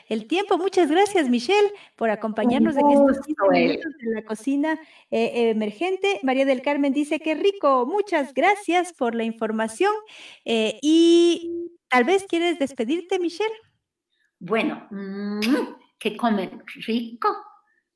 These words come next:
Speaker 2: bueno, limpio y justo.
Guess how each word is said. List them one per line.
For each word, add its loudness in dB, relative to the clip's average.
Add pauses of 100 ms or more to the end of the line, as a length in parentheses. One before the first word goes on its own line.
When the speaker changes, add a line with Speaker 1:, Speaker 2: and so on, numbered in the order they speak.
Speaker 2:
bueno, 2 (160)
limpio 2 (220)
y -8
justo. -4